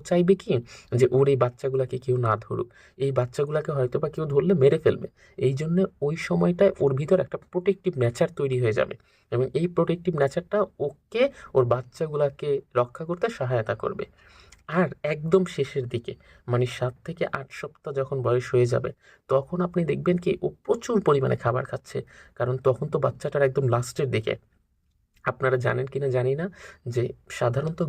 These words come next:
গর্ভাবস্থার একদম শেষ সময়টা, এই টাইমটাতে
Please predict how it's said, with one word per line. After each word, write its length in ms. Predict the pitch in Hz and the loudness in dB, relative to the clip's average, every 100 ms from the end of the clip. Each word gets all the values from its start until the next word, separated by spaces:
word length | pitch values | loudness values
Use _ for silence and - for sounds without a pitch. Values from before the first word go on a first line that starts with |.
| 131 | 0
গর্ভাবস্থার 640 | 123 139 143 147 - 175 127 | 0 2 0 0 -2 -2 0
একদম 180 | 131 143 - - | 0 -2 -2 4
শেষ 160 | 190 - - | 4 4 -6
সময়টা, 400 | 143 117 107 - - _ _ _ 143 | -2 0 0 -4 -6 _ _ _ -8
এই 160 | 170 180 - | -4 -4 -4
টাইমটাতে 440 | 156 156 180 180 | -4 -2 -2 0